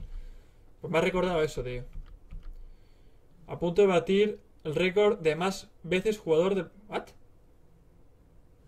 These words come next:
Gabriel Jesús ha conseguido ser el jugador del partido en seis ocasiones. Ah, vale. Casi,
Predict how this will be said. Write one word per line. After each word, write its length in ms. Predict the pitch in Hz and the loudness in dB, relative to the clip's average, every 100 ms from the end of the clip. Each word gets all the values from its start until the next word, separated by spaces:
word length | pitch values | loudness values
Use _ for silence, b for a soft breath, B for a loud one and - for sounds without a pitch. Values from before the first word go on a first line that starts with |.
| - - - - - - - - - - - - - - - - - | -20 -20 -20 -20 -20 -20 -20 -20 -20 -20 -20 -20 -20 -20 -20 -20 -6
Gabriel 240 | 165 175 | 0 0
Jesús 200 | 151 196 | 0 -2
ha 60 | 247 | 0
conseguido 360 | 233 196 190 240 | 0 0 2 2
ser 140 | 233 | 2
el 60 | 233 | 0
jugador 440 | 185 190 247 - - - | 2 4 2 0 -12 -10
del 200 | 170 170 | -4 -4
partido 600 | 170 160 208 226 277 - - - - - - | -2 -4 -4 -4 -6 -10 -18 -20 -20 -20 -10
en 120 | 170 160 | -4 -2
seis 160 | 240 | 0
ocasiones. 360 | 285 202 208 - | 0 0 0 0
Ah, 120 | 208 | 2
vale. 360 | 220 240 156 131 - | 4 4 2 -2 -6
Casi, 260 | 180 202 | -6 -8